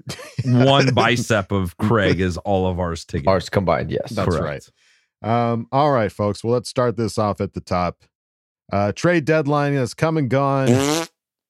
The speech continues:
Speaker 3: I thought I, I thought they would make
Speaker 2: <laughs>
Speaker 3: something
Speaker 2: That's it.
Speaker 3: happen.
Speaker 2: That's all I got
Speaker 3: Uh,
Speaker 2: is a big
Speaker 3: yeah.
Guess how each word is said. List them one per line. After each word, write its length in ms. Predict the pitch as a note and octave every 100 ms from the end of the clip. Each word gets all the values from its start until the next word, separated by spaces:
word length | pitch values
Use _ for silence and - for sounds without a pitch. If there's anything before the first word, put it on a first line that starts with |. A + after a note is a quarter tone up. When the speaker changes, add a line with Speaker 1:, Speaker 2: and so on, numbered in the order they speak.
| _ _ _ _ - - - - E4 - - D#4+ - D4+ - - _ _ - -
Speaker 3:
I 120 | A2+
thought 360 | C3 E3 E3 D3
I, 280 | D3 C#3+ -
I 180 | C3 C#3
thought 320 | - D3 C#3+
they 80 | C#3
would 180 | C#3 A#2
make 260 | C3+ C#3+ D#4
Speaker 2:
<laughs> 60 | _
Speaker 3:
something 560 | - - E3+ - C#3 A#2+
Speaker 2:
That's 80 |
it. 260 | E3 F3 C#3
Speaker 3:
happen. 240 | G2+ G2 F2+ - _
Speaker 2:
That's 220 | - -
all 180 | D#3 D#3
I 60 | D#3
got 160 | D#3
Speaker 3:
Uh, 40 | D3
Speaker 2:
is 120 | A#2+
a 40 | A2+
big 220 | B2 C3 A2 - F3 F#3+ G3+ - - - -
Speaker 3:
yeah. 280 | G3 G2